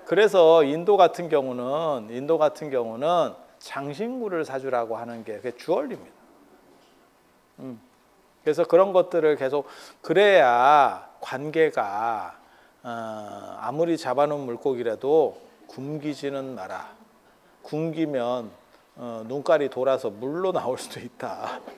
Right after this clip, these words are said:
<laughs> 어, 미치는 꼴을 볼 수도 있기 때문에 그렇게 하지 말고, 어, 예, 관계를 잘 이렇게 풀어가. 아니, 근데 그 말이 맞는 것 같아요. 제, 제가 이렇게,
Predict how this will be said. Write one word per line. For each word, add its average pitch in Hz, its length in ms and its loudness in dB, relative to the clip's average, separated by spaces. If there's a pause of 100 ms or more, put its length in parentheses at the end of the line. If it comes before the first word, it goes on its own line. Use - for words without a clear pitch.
(240)
<laughs> - 3000 -8
어, 131 520 -4 (400)
미치는 185 400 -4
꼴을 156 240 2
볼 139 140 -2
수도 156 220 -6
있기 131 180 -4
때문에 139 640 2
그렇게 156 300 0
하지 143 200 0
말고, 117 540 -2 (300)
어, 123 600 -6
예, 160 160 4
관계를 139 600 2
잘 - 500 -6
이렇게 156 240 0
풀어가. 220 340 -4 (300)
아니, 226 160 4
근데 240 320 6 (280)
그 - 140 -8
말이 269 180 2
맞는 160 300 -2
것 175 60 -2
같아요. - 280 -8
제, 180 260 0
제가 175 360 6
이렇게, 143 760 2